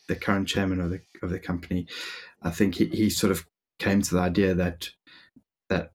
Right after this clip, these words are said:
really distilling is, is one step on from brewing, and, and we're already creating the alcohol, um, in our brew house. So, so essentially we could add that, that additional step,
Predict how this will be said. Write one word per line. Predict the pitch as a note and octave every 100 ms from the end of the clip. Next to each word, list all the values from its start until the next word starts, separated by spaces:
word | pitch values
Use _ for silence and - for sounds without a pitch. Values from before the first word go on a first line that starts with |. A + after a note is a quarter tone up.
| _ -
really | A2 G#2+ G2+ G2
distilling | G2+ - A#2 G2+ G2
is, | F#2+ F#2 - -
is | G#2 G2
one | G2+ G2+
step | F#2 - F#2+ -
on | G2+ G2
from | - F#2 F2+
brewing, | G#2 G2 F2 F2 F#2+
and, | F2+ F2
and | G2 G2
we're | G2 F#2+
already | G2 A2 G2 E2+
creating | - G2+ G2+ G2 F2+ F2
the |
alcohol, | C#2 E2+ - E2+ E2 - - - - -
um, | F#2 F#2+ F#2+ F2+ E2+ - - -
in | G#2+
our | F#2+ F#2
brew | G#2 G2+
house. | F#2+ F2+ E3+ - - - - - -
So, | - F#2+ F#2+ G2+ - _
so | - F#2+
essentially | F2 G2+ G2 - F2+
we | F#2+
could | - F#2
add | F2+ F2+ F2
that, | F#2+ - _ _ _ E2+ -
that | G2+ F2+
additional | E2+ G2 - F2+
step, | E2+ - G#2 F#2+ -